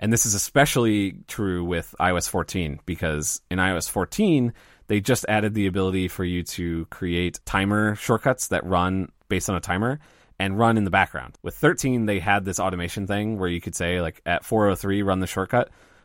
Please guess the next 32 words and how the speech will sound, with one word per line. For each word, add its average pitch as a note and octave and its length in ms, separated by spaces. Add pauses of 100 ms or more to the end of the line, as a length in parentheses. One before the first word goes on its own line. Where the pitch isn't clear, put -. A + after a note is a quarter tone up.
(120)
But F2+ 240 (240)
what A2 160
would A2 100
actually A#2 320
happen A2 220
at F#2 80
four G2+ 160
oh F2+ 60
three G#2+ 220
is F2+ 120
it C#2 40
would D#2+ 120
pop F2+ 200
a - 40
notification, D#2+ 680
and E2 140
the E2+ 40
user F2+ 240
actually E2 260
had E2 120
to E2 60
tap - 260
that D2+ 140
notification D#2+ 560
for E2 160
it - 80
to D2+ 100
run D#2+ 240
it. - 160 (240)
But G2+ 80
with F#2+ 120
fourteen, F#2+ 600